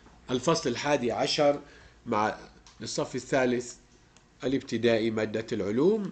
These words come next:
لا تنسوا اللايك والاشتراك في القناة وتفعيل الجرس ليصلكم كل جديد. الجسم الذي يغير موضعه يكون في حالة حركة،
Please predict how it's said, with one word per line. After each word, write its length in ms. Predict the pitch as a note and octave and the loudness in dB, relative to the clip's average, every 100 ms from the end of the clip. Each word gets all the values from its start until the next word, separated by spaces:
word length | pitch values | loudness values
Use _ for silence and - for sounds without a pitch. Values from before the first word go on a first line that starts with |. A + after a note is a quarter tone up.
| - C3 | -10 -6
لا 140 | A2 | -4
تنسوا 380 | - A2+ A2 G#2+ | -2 -6 -6 -4
اللايك 300 | A#2 A2+ A2 | -2 -2 -4
والاشتراك 460 | G2+ - A2 A2+ | -8 -8 -6 -6
في 80 | - | -6
القناة 560 | G#2 - A2 B2 C#3+ D#3+ | -12 -10 -6 -4 -2 -4
وتفعيل 500 | B2 A2 A2 G#2 G#2+ | -6 -8 -8 -6 -4
الجرس 560 | G#2 A2 A#2 C3+ C3+ | -4 -4 -2 -4 -6
ليصلكم 540 | A#2 A2+ - A2 A2+ G#2+ | -6 -6 -8 -8 -8 -12
كل 240 | - G#2+ G#2+ | -8 -6 -6
جديد. 580 | G#2+ G#2 B2 D#3 F#3 E3+ - - - - - - - - - | -8 -6 -2 0 -2 -6 -18 -20 -20 -20 -20 -20 -20 -20 0
الجسم 640 | D3 D#3 F#3+ A3 - E3+ D#3+ - - | 4 6 6 6 4 0 -2 -4 -4
الذي 720 | C3 C#3 D3+ D3 D#3 D3+ D3 - - | 2 4 4 4 4 4 2 -2 -12
يغير 840 | - B2 A#2+ C#3 C3+ B2+ B2+ B2+ - - _ _ _ _ A#2+ | 0 2 2 2 2 2 2 2 -2 -16 _ _ _ _ -4
موضعه 920 | A#2+ A#2+ A#2+ C#3 A#2+ A#2+ A2+ A2+ A2+ - - | 0 2 2 0 0 0 0 -2 -4 -14 -6
يكون 760 | A#2 A#2 B2 D#3 C3+ A#2 A#2 A#2+ - | -4 -2 -2 0 0 0 -4 -8 -16
في 240 | - B2 A#2+ | -8 -4 -4
حالة 800 | A#2+ B2+ C3 C#3 D3+ E3+ F#3 - - - _ _ _ - - _ - - | -4 -6 -4 -2 2 4 2 0 -20 -20 _ _ _ -20 -20 _ -20 -20
حركة، 680 | - C#3 C#3 G#2+ - A2+ - | -8 -2 0 0 0 -2 -4